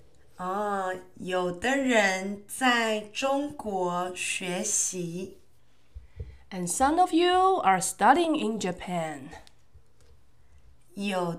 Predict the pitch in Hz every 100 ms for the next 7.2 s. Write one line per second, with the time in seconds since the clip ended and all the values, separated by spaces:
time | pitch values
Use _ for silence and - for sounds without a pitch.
0 | - 240 254 254 208 185 185 190 - -
1 | - 226 214 208 - - - 247 285 262
2 | 262 190 165 156 - - - - - 180
3 | 185 - - 180 170 196 - - - -
4 | - - - - - - - - - -
5 | - - 302 294 254 247 254 262 - -
6 | 214 202 196 220 330 466 247 202 190 185
7 | 170 175